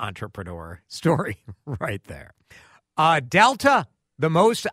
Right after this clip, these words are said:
online airline in North America, and our airport was the most on-time airport in the world. Really, really happy for all of you. This aviation analytics platform, Cirium,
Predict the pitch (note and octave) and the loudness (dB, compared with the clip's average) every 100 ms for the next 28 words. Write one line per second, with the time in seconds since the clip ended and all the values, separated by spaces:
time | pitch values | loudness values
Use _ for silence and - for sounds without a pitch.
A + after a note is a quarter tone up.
0 | - E3 G#3 A#3+ A#3 G#3+ G3 F#3+ G3 F#3 | 0 2 2 2 2 2 2 2 4 4
1 | F#3 E3+ D3 D3 C3 B2+ C3 D#3 F3 F3+ | 2 0 0 0 -2 -2 0 0 0 0
2 | G3 - D#3 D3+ C#3 - C#3+ G#3 B3 F#3 | -2 -2 -2 0 -2 0 2 4 2 0
3 | D#3+ F3 B3 B3 C#3 G#2 G#2 B2+ - _ | -2 0 -2 -4 -6 -4 -6 -8 -12 _
4 | _ - D3 B2 C#3 D#3 D3 D3+ C#3+ C3+ | _ -4 -2 0 0 0 0 0 0 0
5 | C3+ C3+ C3 C#3 - D#3 D#3 D#3+ E3+ G3 | -2 0 -2 -4 -4 -4 -4 -6 -6 -6
6 | A3 G#3 G#2+ _ _ _ F#2+ A#2 G#2+ G2 | -6 -8 -12 _ _ _ -2 -2 -2 -6
7 | D#2 D#2+ _ _ F2+ G#2 A2+ A2 G2+ G#2 | -14 -20 _ _ -6 -4 -2 -4 -4 -4
8 | F#2 G2+ F#2+ F2 _ G#2+ G#2 G2 G#2 F#2 | -6 -8 -10 -10 _ -6 -4 -4 -4 -6
9 | F#2+ G2 G2 A#2+ A2 G#2+ A2 A2+ - G#2 | -8 -8 -6 -6 -4 -4 -6 -6 -6 -6
10 | G#2 G#2 G#2+ G#2 - A2 G#2 - A2 G2+ | -6 -6 -8 -8 -10 -8 -8 -8 -10 -8
11 | F#2+ - - D#3 D3+ B2+ A#2+ A#2+ | -8 -10 -6 -2 -2 -2 -4 -6